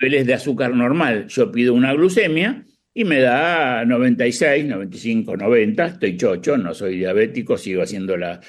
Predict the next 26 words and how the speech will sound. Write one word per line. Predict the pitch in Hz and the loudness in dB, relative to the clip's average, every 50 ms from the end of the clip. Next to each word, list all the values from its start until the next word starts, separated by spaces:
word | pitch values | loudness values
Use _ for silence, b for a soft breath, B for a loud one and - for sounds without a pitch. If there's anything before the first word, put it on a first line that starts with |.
| B B | B B
las | - 107 98 | -8 -6 -2
mismas | 95 104 104 101 104 98 | -2 0 0 0 -2 -2
ma-, | 98 107 120 | -2 -4 -6
macanas | - 107 110 98 104 90 107 107 107 107 107 | -6 -8 -6 -8 -6 -6 -6 -6 -4 -6 -6
que | - 98 | -8 -8
hacía | - - 104 95 90 | -8 -6 -6 -6 -6
hasta | 90 - 170 101 | -6 -6 -2 0
ahora | 113 113 110 101 92 | 2 2 2 0 -2
en | 87 | -6
cuanto | 87 85 90 90 90 | -6 -6 -6 -4 -4
a | 87 | -4
alimentación, | 87 90 90 90 90 90 85 82 - 110 101 101 95 95 90 90 | -4 -4 -4 -4 -4 -4 -4 -4 -2 -2 0 0 0 0 -2 -4
a | 87 | -4
no | 90 92 92 | -4 -6 -6
actividad | 90 87 90 90 82 87 92 90 87 - | -6 -8 -8 -8 -6 -2 -2 -2 -2 -2
física | - 101 101 95 87 90 90 80 - 87 78 B B B B B B B B | -4 -4 -4 -4 -4 -6 -8 -6 -6 -8 -8 B B B B B B B B
y | B 104 110 | B 2 4
demás, | 113 127 143 147 139 143 160 - | 4 6 4 4 4 2 0 0
porque | - 233 - 117 | 0 0 2 4
total | 113 113 95 90 110 127 127 | 2 2 2 2 0 0 2
tengo | 123 120 123 123 | 2 2 2 2
noventa | 110 110 104 107 101 104 | -2 -4 -4 -6 -8 -4
y | 87 | -2
pico. | - 165 104 87 - - - - b b b b b b b b | -2 -2 0 -2 -4 -6 -6 -14 b b b b b b b b
Pero, | _ - 123 147 156 - - - - _ _ _ _ - | _ 2 4 4 4 2 0 -6 -16 _ _ _ _ -4
este, | 117 117 101 - - - - 107 107 104 101 104 - - - | -2 -2 -2 -4 -6 -4 -2 0 0 0 0 -2 -4 -8 -16